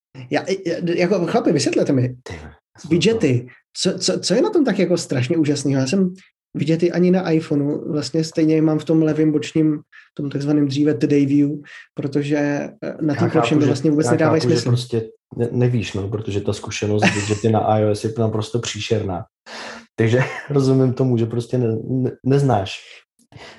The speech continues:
Speaker 2: Nemáš navnímaný
Speaker 1: Ne, ale
Speaker 2: to
Speaker 1: já jsem to
Speaker 2: kouzlo
Speaker 1: viděl
Speaker 2: widgetů na
Speaker 1: <laughs>
Speaker 2: Androidu, jo. Kde
Speaker 1: Já jsem to
Speaker 2: fungují
Speaker 1: viděl i v
Speaker 2: vypadají
Speaker 1: těch,
Speaker 2: pěkně.
Speaker 1: i v těch propagačních materiá-, materiálech, jakože, OK, tak, eh,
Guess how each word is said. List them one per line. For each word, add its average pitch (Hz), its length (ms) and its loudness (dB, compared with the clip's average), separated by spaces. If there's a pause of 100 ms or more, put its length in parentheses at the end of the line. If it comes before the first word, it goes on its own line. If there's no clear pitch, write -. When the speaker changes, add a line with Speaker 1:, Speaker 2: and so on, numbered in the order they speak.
Speaker 2:
Nemáš 123 300 0
navnímaný 113 520 0
Speaker 1:
Ne, 120 80 -2
ale 190 80 4
Speaker 2:
to 196 40 4
Speaker 1:
já 196 60 4
jsem 208 140 2
to 214 80 4
Speaker 2:
kouzlo 214 40 2
Speaker 1:
viděl 214 240 4
Speaker 2:
widgetů 110 460 -8 (240)
na 123 120 -4
Speaker 1:
<laughs> - 0 -
Speaker 2:
Androidu, - 300 2 (240)
jo. - 80 -16 (720)
Kde 180 180 -2
Speaker 1:
Já 170 80 2
jsem 196 120 2
to 202 80 2
Speaker 2:
fungují 190 120 4
Speaker 1:
viděl 180 140 2
i 170 40 0
v 175 80 2
Speaker 2:
vypadají 202 220 0
Speaker 1:
těch, - 100 -10
Speaker 2:
pěkně. 110 320 -14 (400)
Speaker 1:
i 185 80 2
v 180 60 -2
těch 208 180 0
propagačních 180 600 0
materiá-, 220 500 -2 (180)
materiálech, 190 560 0
jakože, 170 340 0
OK, 170 180 -6 (260)
tak, 175 100 -2 (100)
eh, - 20 -4